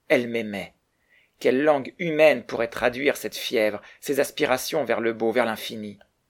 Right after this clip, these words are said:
Quelle âme de feu pourrait jeter dans un moule de bronze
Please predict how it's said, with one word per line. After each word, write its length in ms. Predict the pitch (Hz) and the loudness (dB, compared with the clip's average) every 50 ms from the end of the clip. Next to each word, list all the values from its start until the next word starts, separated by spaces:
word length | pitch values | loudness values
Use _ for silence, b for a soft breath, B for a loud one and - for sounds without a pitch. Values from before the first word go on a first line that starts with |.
| _ _ _ _ _ _ _ _ _ _ _ _ _ | _ _ _ _ _ _ _ _ _ _ _ _ _
Quelle 220 | _ - 143 135 135 | _ 4 6 8 8
âme 240 | 127 120 120 117 110 | 6 6 4 0 -6
de 100 | 113 110 | -6 -6
feu 360 | 101 - - - 107 101 - _ _ _ _ _ _ - | -6 -8 -10 -10 -10 -10 -12 _ _ _ _ _ _ -6
pourrait 240 | 131 127 123 127 | -2 0 2 2
jeter 500 | 123 107 117 135 131 135 - - 151 135 | 0 2 0 0 0 0 -2 -4 -2 -2
dans 260 | 123 - 120 113 107 120 | -2 -4 -8 -8 -6 -6
un 60 | 117 | -8
moule 300 | 117 123 131 131 127 120 | -6 -4 -4 -4 -4 -4
de 100 | 113 113 | -4 -6
bronze 460 | 113 117 110 135 139 139 123 110 B | -6 -6 -6 -6 -6 -6 -8 -10 B